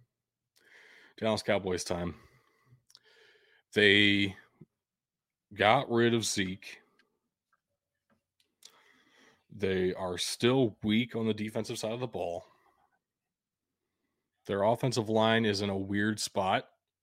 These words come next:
of mostly pretty good, but also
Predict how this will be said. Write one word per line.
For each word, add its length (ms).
of 520
mostly 540
pretty 300
good, 360
but 140
also 600